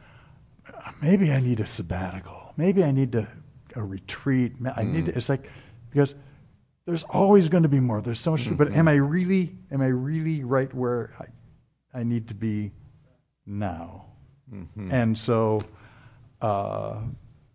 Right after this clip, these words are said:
Speaker 2: Yeah,
Speaker 1: that's,
Speaker 2: it's also
Speaker 1: that's
Speaker 2: sort
Speaker 1: what
Speaker 2: of
Speaker 1: I'm
Speaker 2: poking at depending on God versus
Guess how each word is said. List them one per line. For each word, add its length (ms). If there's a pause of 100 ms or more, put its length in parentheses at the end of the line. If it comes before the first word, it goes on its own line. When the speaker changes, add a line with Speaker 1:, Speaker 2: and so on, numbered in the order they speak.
(220)
Speaker 2:
Yeah, 220
Speaker 1:
that's, 280
Speaker 2:
it's 40
also 240
Speaker 1:
that's 160
Speaker 2:
sort 240
Speaker 1:
what 20
Speaker 2:
of 60
Speaker 1:
I'm 200 (120)
Speaker 2:
poking 400
at 160
depending 400
on 140
God 300
versus 260